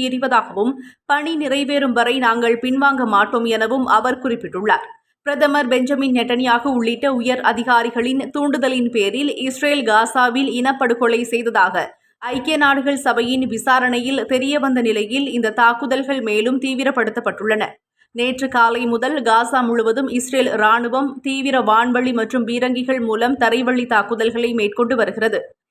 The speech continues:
இந்த தாக்குதல்களில் காசா நகரில் குறைந்தது நாற்பது பேர் கொல்லப்பட்டுள்ளதாக காசா சுகாதார அதிகாரிகள் தெரிவித்துள்ளனர். இஸ்ரேல் பாதுகாப்பு அமைச்சர் காட்ஸ், பயங்கரவாத உள்கட்டமைப்புக்கு எதிராக இஸ்ரேல் ராணுவம் இரும்பு கரம் கொண்டு தாக்குகிறது.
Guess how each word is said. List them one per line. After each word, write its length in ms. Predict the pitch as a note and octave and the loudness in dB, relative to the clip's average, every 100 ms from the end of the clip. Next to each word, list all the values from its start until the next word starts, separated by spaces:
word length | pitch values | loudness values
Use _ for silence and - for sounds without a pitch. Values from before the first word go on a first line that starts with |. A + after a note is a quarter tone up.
| _ - | _ -6
இந்த 280 | C4+ D4 D4+ | -2 0 2
தாக்குதல்களில் 840 | C#4 A#3 C4+ B3+ C4 B3+ C#4 C#4 A3 | 2 2 0 -2 0 -2 -2 -4 0
காசா 420 | A3 A#3+ A#3 C4 | 4 4 4 2
நகரில் 440 | B3 A#3+ A#3+ C4 C4+ | 2 0 0 0 -2
குறைந்தது 480 | C4 A#3 A#3 A#3 B3 | 0 2 2 2 2
நாற்பது 440 | G#3+ A3 G#3+ C#4 | 2 2 0 -4
பேர் 220 | C4 C4 B3+ | 0 -2 0
கொல்லப்பட்டுள்ளதாக 960 | A3+ A3+ A#3 A#3+ A#3 A3+ G#3+ A3 C#4+ B3+ | 0 0 0 0 2 4 4 4 0 2
காசா 400 | G#3 A3 C4+ B3+ | 2 2 2 2
சுகாதார 600 | B3+ A#3 C4 B3+ B3 A#3+ | 2 2 2 4 2 2
அதிகாரிகள் 600 | G3+ A3 A#3 A#3 C4 C4+ | -2 0 0 2 -2 0
தெரிவித்துள்ளனர். 720 | D4 G#3+ G3+ F3+ G3 G3+ - - _ _ _ - | -2 -2 -4 -2 0 0 -2 -12 _ _ _ -8
இஸ்ரேல் 400 | E4+ - E4 D#4+ | -6 0 0 2
பாதுகாப்பு 540 | C#4+ E4+ C#4+ C#4+ C#4+ | 2 2 2 0 2
அமைச்சர் 420 | B3+ B3 B3 A3+ - | 2 0 0 -2 2
காட்ஸ், 300 | F#3 B3 - - _ | 4 2 -2 -18 _
பயங்கரவாத 640 | C4 C4+ C#4+ E4 D#4 - D4 | -8 -6 0 2 2 4 2
உள்கட்டமைப்புக்கு 800 | B3+ C4+ C4+ C4+ B3+ A#3+ B3+ B3 | 2 0 0 0 -2 -2 -4 -2
எதிராக 560 | G#3+ G#3 A#3 A3 C4+ C#4+ A#3+ | 0 2 2 2 0 -4 -4
இஸ்ரேல் 420 | B3+ - D4 A3+ | -4 -2 0 0
ராணுவம் 520 | A3 A3 A3+ A#3+ D4 B3 | 4 4 4 0 0 0
இரும்பு 340 | C4+ C#4+ D#4+ | 0 0 2
கரம் 300 | C4+ A3+ A#3 | 2 2 0
கொண்டு 200 | A#3 A#3 | 0 0
தாக்குகிறது. 640 | B3+ G3 - G3 A3 A3 | 2 2 2 -4 -2 0